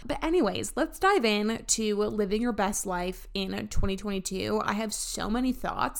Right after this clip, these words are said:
on this and thoughts that you might not be expecting from me. So we're gonna get into it. Okay,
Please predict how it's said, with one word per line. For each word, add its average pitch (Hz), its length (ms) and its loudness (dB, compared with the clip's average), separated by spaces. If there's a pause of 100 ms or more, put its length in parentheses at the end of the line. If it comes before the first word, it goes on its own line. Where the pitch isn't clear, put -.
(120)
on 233 180 -2
this 285 440 -2 (480)
and 247 640 2
thoughts 302 320 2
that 466 80 0
you 339 80 6
might 311 160 2
not 330 160 0
be 311 80 4
expecting - 880 -4
from 190 240 -6
me. - 180 -10 (120)
So 214 520 0
we're 226 120 -6
gonna 233 160 0
get 214 100 -2
into - 220 -8
it. - 200 -10 (800)
Okay, - 440 -2